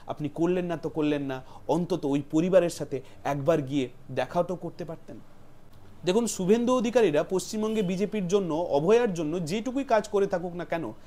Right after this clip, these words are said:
যাই করুক না কেন, নাগরিক মিছিল বলুন ইত্যাদি, তার অর্ধেক সিকিও কেন্দ্রীয় বিজেপি করছে না এবং ওরা ইচ্ছাকৃতভাবে করছে না। এবার প্রশ্ন, ওরা কেন করছে না? আমি যেটা বললাম সবার শেষে বলবো।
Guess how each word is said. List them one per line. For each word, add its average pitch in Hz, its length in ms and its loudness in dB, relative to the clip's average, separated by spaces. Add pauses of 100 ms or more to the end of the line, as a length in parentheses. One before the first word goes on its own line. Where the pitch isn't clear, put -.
(200)
যাই 190 260 4
করুক 226 280 -2
না 196 80 -2
কেন, 147 220 0
নাগরিক 156 420 0
মিছিল 160 300 -6
বলুন 160 240 -2
ইত্যাদি, 143 380 -4 (760)
তার 208 280 4 (160)
অর্ধেক 214 460 6
সিকিও 185 540 0 (360)
কেন্দ্রীয় 196 380 2
বিজেপি 170 380 0
করছে 170 400 0
না 214 120 0
এবং 180 240 -2
ওরা 156 240 4
ইচ্ছাকৃতভাবে 147 840 -4
করছে - 320 -8
না। 85 100 -12 (440)
এবার 220 240 6
প্রশ্ন, 214 440 0 (240)
ওরা 185 140 4
কেন 151 340 0
করছে 117 360 -6
না? 92 180 -10
আমি 143 120 -2
যেটা 151 200 0
বললাম 147 360 -2
সবার 131 240 -2
শেষে 147 320 -4
বলবো। 107 280 -6